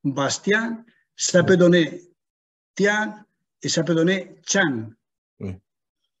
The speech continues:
Speaker 1: à la
Speaker 2: Mhm.
Speaker 1: fin.
Speaker 2: Et
Speaker 1: Qui,
Speaker 2: là,
Speaker 1: parce
Speaker 2: c'est
Speaker 1: qu'il n'y a pas l'atalisation, ces métaplasmes qu'on n'a pas non plus.
Speaker 2: Mhm.
Speaker 1: On ne sait pas pourquoi avec Marc on ne les a pas, mais <laughs> on constate, on peut pas, comme on disait, euh, ce n'est pas, euh, c'est, il n'y a pas de règles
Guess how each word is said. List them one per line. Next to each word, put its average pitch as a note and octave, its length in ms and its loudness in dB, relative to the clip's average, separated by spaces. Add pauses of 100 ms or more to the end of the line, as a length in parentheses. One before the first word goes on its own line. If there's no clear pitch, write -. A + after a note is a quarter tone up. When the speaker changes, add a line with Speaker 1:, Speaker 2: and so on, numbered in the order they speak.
(200)
Speaker 1:
à C3+ 120 2
la A#2 100 4
Speaker 2:
Mhm. B2 40 2
Speaker 1:
fin. - 320 -10 (320)
Speaker 2:
Et - 40 -6
Speaker 1:
Qui, D3 120 8
Speaker 2:
là, - 80 6
Speaker 1:
parce B2+ 160 -2
Speaker 2:
c'est B2 80 -4
Speaker 1:
qu'il D#3 80 8
n'y D#3+ 80 6
a D#3 60 2
pas E3 120 4
l'atalisation, D#3 760 4
ces E3+ 160 2
métaplasmes D#3+ 720 0
qu'on D3+ 140 -6
n'a D3 120 -4
pas D#3+ 220 -2
non D3+ 200 0
plus. F3 200 -6
Speaker 2:
Mhm. F3 40 -20 (600)
Speaker 1:
On F#3+ 60 -4
ne G#3 60 -2
sait B3 140 2
pas B3 140 2
pourquoi F3+ 320 0
avec E3 180 2
Marc E3 380 0
on D#3 80 0
ne D3+ 80 0
les D3 100 -4
a E3 120 0
pas, A3+ 180 -6
mais F3+ 100 -4 (360)
<laughs> E3 280 -8
on D#3+ 180 -8
constate, F#3 500 -2 (180)
on B2+ 60 -6
peut C3 160 -8
pas, D3 260 -4 (560)
comme D3+ 160 4
on D3 80 8
disait, E3 440 6
euh, C3+ 360 2
ce D#3 140 0
n'est D3 160 4
pas, D3 720 -2
euh, C#3 200 -10
c'est, E3 220 -2
il E3+ 80 4
n'y E3 80 6
a D3+ 60 2
pas F#3 140 2
de E3 100 2
règles G3 580 -2